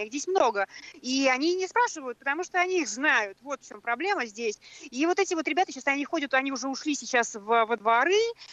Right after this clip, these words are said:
Ну, конечно, каждый говорит, что: «Ой, а мы хотели сейчас выпить как раз-таки здесь пиво». Ну, пиво поп-, попить, конечно, хотим. Ну и что? И пособираются и компаниями теми же ух-, просто уходят во дворы, потому что яма огорожена, ну и там не, не выпить.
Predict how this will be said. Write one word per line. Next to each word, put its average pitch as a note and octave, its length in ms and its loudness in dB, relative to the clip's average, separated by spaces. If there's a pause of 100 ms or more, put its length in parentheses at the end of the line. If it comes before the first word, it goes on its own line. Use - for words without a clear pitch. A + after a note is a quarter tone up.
(100)
Ну, F4 80 -2
конечно, G#4+ 280 2
каждый C4+ 280 0
говорит, B3 280 2
что: - 160 -8
«Ой, C#4 200 4
а A#3 80 4
мы E4 120 -2
хотели D#4+ 320 0
сейчас C#4 220 -2
выпить C4+ 340 0
как B3+ 160 -2
раз-таки B3+ 500 -2
здесь C4 200 -4
пиво». F#4 340 2
Ну, E4 80 -4
пиво F#4 240 2
поп-, C#4+ 160 0
попить, D4+ 260 2
конечно, C#4+ 360 0
хотим. A#3 340 -2 (320)
Ну G#4+ 220 4
и - 20 4
что? C#4+ 240 -2
И C4 60 4
пособираются E4 640 2
и C4 80 -4
компаниями D4 600 0
теми F4+ 260 -2
же C#4+ 160 -2
ух-, C#4 140 -6
просто E4+ 280 -2
уходят C#4 300 -2
во A#3 100 0
дворы, A3 300 2
потому A3+ 240 -4
что A#3+ 120 -8
яма B3 500 2 (200)
огорожена, D#4+ 720 2
ну E4+ 140 -2
и D#4 80 -4
там C4+ 420 -2
не, B3+ 160 -6
не C4+ 200 -2
выпить. C4+ 320 0